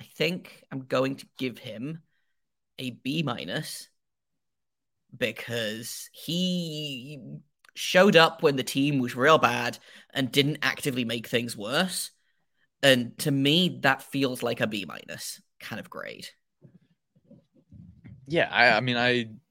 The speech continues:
Speaker 2: I was gonna give him a C minus originally, but then when you told me about his little streak, that got me pretty excited. That got me all the way up to C for him,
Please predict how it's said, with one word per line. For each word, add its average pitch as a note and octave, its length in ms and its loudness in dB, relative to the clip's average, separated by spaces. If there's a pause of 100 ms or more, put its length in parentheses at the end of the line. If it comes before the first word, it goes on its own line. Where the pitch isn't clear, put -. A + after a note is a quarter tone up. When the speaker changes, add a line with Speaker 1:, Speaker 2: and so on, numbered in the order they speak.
(560)
Speaker 2:
I A#2 120 6
was C3+ 180 4
gonna B2+ 140 0
give A#2+ 180 2
him A2+ 120 -4
a G2+ 60 -2
C C3 400 0
minus C3 460 0
originally, C3 720 -4
but G#2 160 -4
then A#2 260 -2
when A#2 140 -4
you A#2 100 0
told A2+ 300 -2
me A#2+ 80 0
about A2 240 2
his G#2+ 160 -4
little G#2+ 180 0
streak, A#2 560 -2 (600)
that G2 160 0
got A2 160 2
me A#2 80 0
pretty A2 240 -2
excited. A#2+ 500 4
That G#2+ 160 4
got A2 140 2
me A2 60 -2
all A2 100 2
the A#2 60 0
way A#2 40 4
up A2 100 -4
to G2+ 140 -4
C C3+ 600 2
for C#3 220 -2
him, D3+ 360 -2